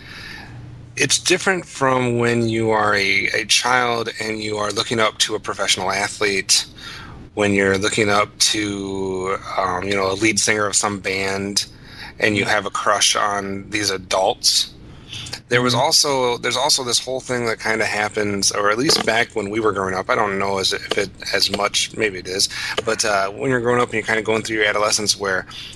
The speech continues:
Speaker 1: a lot of people, especially the girls, during the middle school years, junior high years,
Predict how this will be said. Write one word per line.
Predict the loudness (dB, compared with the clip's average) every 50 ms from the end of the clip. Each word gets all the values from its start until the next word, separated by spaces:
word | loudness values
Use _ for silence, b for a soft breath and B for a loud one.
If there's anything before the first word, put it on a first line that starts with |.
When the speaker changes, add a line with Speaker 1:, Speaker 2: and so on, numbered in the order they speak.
| B B -6
Speaker 1:
a | 0
lot | 2 4 4 4
of | 2 2
people, | 0 -2 -2 -2 0 0
especially | 0 0 2 2 2 2 2 2
the | 0 -4
girls, | -4 0 2 4 4 4 4 2 2 2 4 4 2 2 B B B B B B B B B B -4
during | 0 2 4 4 4 4 2 2
the | 2
middle | 0 0 0 0 0
school | 0 0 0 -2 -6 -4
years, | -4 -4 -4 -2 0 0
junior | 0 0 0 0
high | 0 0 0
years, | 0 0 0 0 0 0 0